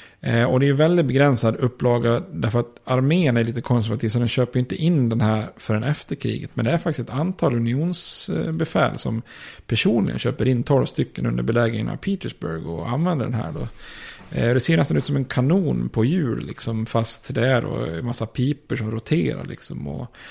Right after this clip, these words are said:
avfyrar då när man vevar det här. Och det, upp, upp mot tvåhundra skott i minuten kan man dra med en sån här Gatling gun då. Eh, och det är roligt, va? Jag såg faktiskt ett klipp, det går att söka på nätet. Hur,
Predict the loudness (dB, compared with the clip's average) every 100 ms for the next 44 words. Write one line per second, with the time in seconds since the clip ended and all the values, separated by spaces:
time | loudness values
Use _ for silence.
0 | -8 2 2 2 0 0 0 -6 -6 -4
1 | 0 2 2 0 -2 -4 -4 -4 -4 -4
2 | -8 -12 -16 -14 -10 -6 -6 -4 -2 0
3 | -2 -4 -2 0 2 0 -2 -2 -4 -2
4 | 0 0 -2 -6 -4 -2 -2 0 0 0
5 | -4 -8 -6 -6 -6 -8 -8 -8 -8 -10
6 | -10 -14 -16 -14 -14 -14 -16 -2 2 4
7 | 4 4 6 6 4 4 4 4 2 0
8 | -2 -2 -2 -2 -4 0 2 4 2 0
9 | -4 -2 0 0 -2 -6 -4 -2 -2